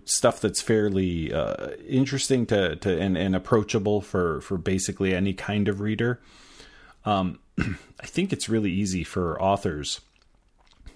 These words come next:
to demonize the villain, um, typically, right? So it's, it's just the, you know, this super criminal that, that we're at, and it's, it's hard, I think, to fairly portray the motivations,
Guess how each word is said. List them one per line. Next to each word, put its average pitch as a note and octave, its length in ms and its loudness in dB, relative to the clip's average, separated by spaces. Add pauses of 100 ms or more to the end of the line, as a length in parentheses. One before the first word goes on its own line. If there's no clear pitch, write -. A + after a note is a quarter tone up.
(180)
to G#2+ 140 2
demonize F#2 800 0
the E2 120 -4
villain, G#2 440 0 (960)
um, A2+ 200 2
typically, C#3 500 0
right? A2+ 340 2
So F2+ 340 2
it's, - 220 -4
it's F2+ 260 -2
just - 360 0
the, F2+ 240 0 (480)
you F2+ 100 0
know, F2 100 2
this F2+ 200 0
super - 520 -2
criminal E2+ 640 -2
that, D#2 300 -6
that D#2+ 200 -2
we're E2+ 120 -2
at, F2 120 0
and G2 100 -4
it's, F#2 140 -6
it's G2 200 -2
hard, A#2+ 420 2 (1160)
I - 40 -8
think, C3+ 340 2
to A2+ 60 -2
fairly A#2 520 2
portray G2 800 0 (220)
the G#2 80 0
motivations, G2 1160 0